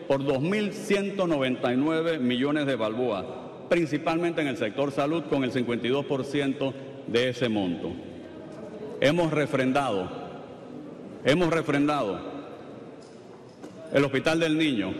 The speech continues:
por ciento cincuenta millones de dólares menos de lo que originalmente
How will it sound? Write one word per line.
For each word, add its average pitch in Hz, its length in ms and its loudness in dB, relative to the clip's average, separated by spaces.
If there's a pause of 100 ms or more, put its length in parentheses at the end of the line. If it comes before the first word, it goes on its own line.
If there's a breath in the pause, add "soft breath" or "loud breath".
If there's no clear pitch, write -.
(1040)
por 151 160 4
ciento 226 400 2
cincuenta 185 480 2
millones 180 320 2
de 165 60 2
dólares 185 360 2
menos 185 540 2 (1200)
de 131 140 2
lo 135 140 0
que 131 60 0
originalmente 131 1200 0